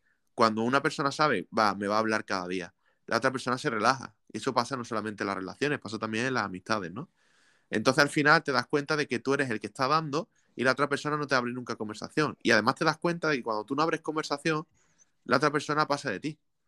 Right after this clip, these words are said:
Y aún así, en vez de tú dejarlo, como tú has iniciado,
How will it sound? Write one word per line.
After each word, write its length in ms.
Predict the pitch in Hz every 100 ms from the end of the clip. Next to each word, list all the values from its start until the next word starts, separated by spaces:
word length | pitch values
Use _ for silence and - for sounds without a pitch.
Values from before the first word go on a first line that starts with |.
| _ _
Y 140 | 113 135
aún 100 | 110
así, 460 | - - 190 285 -
en 140 | 120
vez 140 | 123 143
de 120 | 165
tú 140 | -
dejarlo, 500 | 165 160 180 156 202 _ _ _ _
como 220 | - 127 107
tú 160 | 147
has 160 | 170 180
iniciado, 720 | 175 165 - 175 165 175